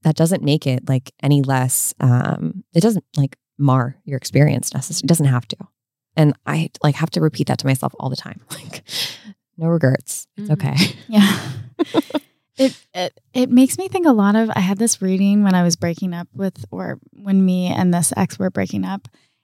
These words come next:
Speaker 3: And the reader was like, I, I was trying to decide, can we work through this? Can we make it happen? Can we make it work?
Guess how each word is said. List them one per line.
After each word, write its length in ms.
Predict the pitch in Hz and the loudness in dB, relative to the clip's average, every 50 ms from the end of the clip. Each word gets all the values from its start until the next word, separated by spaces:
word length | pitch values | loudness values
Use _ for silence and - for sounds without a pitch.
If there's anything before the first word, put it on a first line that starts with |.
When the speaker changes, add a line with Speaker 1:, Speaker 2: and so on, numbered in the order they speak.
| _ _ _ - | _ _ _ -2
Speaker 3:
And 420 | 202 202 196 190 185 185 185 185 - - _ _ _ _ - - 208 | 0 2 4 4 2 2 0 -4 -8 -14 _ _ _ _ -12 -10 -6
the 160 | 196 - 202 | -4 -2 0
reader 300 | 196 208 214 214 233 226 | 2 2 2 2 0 0
was 180 | 226 226 208 | 0 0 0
like, 280 | 214 202 196 190 - _ _ _ _ _ _ _ _ _ _ - | 0 -2 -2 -4 -6 _ _ _ _ _ _ _ _ _ _ 0
I, 160 | - 160 - - _ | 0 0 0 -2 _
I 180 | - 208 220 233 | 0 2 2 4
was 140 | 240 233 - | 2 2 0
trying 220 | - 214 208 202 | 0 2 2 2
to 60 | 196 190 | 2 0
decide, 480 | 185 185 180 - 185 180 180 180 - | 0 -2 0 0 2 0 0 -2 -4
can 160 | - - 240 | -2 0 2
we 100 | 262 269 | 2 2
work 280 | 254 240 240 226 - - | 2 0 -4 -6 -8 -8
through 220 | - 196 190 185 190 | -6 -2 0 2 2
this? 240 | 190 196 196 - - | 2 2 2 0 0
Can 160 | - 208 202 | 2 2 2
we 120 | 185 175 | 2 2
make 280 | 175 170 180 185 - 185 | 0 -4 -8 -10 -12 -12
it 100 | 196 180 | -14 -14
happen? 500 | - - 185 185 - - 185 180 180 185 | -12 -12 -12 -12 -6 -2 0 2 2 2
Can 180 | - - 190 | 2 2 2
we 100 | 180 180 170 | 2 4 2
make 220 | 165 165 165 165 | 2 0 -2 -4
it 120 | - - 151 | -6 -4 -2
work? 320 | 196 202 196 190 220 - | -2 0 0 -2 -4 -6